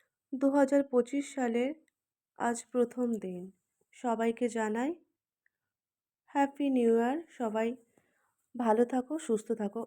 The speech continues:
এই কামনাই করি। আর দেখো, আমি সকাল সকাল ঘুম থেকে উঠে গেছি, সকালে সব কাজকর্ম করে একবারে চলে এসেছি ঠাকুর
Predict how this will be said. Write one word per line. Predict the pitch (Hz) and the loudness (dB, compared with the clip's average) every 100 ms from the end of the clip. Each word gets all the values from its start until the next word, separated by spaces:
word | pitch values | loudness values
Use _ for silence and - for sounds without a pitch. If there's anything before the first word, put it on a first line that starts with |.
| - | -4
এই | 254 240 | -2 0
কামনাই | 214 214 220 220 - | -2 -2 -4 -4 -6
করি। | 190 190 196 - | -6 -8 -8 -4
আর | 220 214 | -4 -2
দেখো, | 214 208 240 | -6 -4 -6
আমি | 226 233 226 | -4 -6 -8
সকাল | 214 214 | -6 -8
সকাল | 214 220 214 | -6 -8 -8
ঘুম | 208 208 208 | -4 -4 -4
থেকে | 220 220 | -4 -4
উঠে | 214 214 | -4 -6
গেছি, | 214 247 - | -6 -8 -4
সকালে | 208 202 202 202 | -4 -2 -6 -6
সব | 202 - | -10 -8
কাজকর্ম | 196 196 - 226 233 233 | -10 -10 -12 -10 -10 -8
করে | 247 320 _ _ - _ - - | -10 -10 _ _ -20 _ -12 -6
একবারে | 214 202 214 208 208 | -6 -4 -4 -4 -4
চলে | 233 240 240 | -4 -4 -6
এসেছি | 254 - 370 _ _ _ - | -8 -8 -12 _ _ _ -10
ঠাকুর | 220 214 | -10 -4